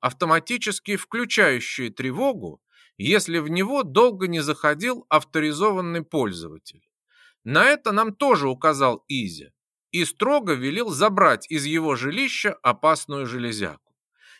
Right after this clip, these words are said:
не желая быть свидетелем, как к нему вломится группа захвата из какого-нибудь сраного спецназа гру, чтобы подвесить меня за ноги и вежливо поинтересоваться,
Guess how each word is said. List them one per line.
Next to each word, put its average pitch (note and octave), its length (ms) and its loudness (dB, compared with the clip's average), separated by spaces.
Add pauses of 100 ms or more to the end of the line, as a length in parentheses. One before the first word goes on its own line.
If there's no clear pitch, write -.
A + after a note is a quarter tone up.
(100)
не F#3+ 180 0
желая G#3+ 440 4
быть D3+ 240 -2
свидетелем, C#3+ 960 -4
как - 260 0
к - 80 -8
нему G#3+ 340 0
вломится C#3 600 -2
группа C#3 400 -2
захвата C3+ 800 2
из E3 180 -2
какого-нибудь G3+ 760 -2
сраного F#3+ 500 4
спецназа E3+ 680 0
гру, C#3 460 0 (420)
чтобы E3+ 400 0
подвесить E3+ 600 2
меня C#3 300 -2
за A3+ 220 6
ноги C3+ 380 -6 (100)
и F#3 120 0
вежливо A3 440 0
поинтересоваться, F#3 1200 0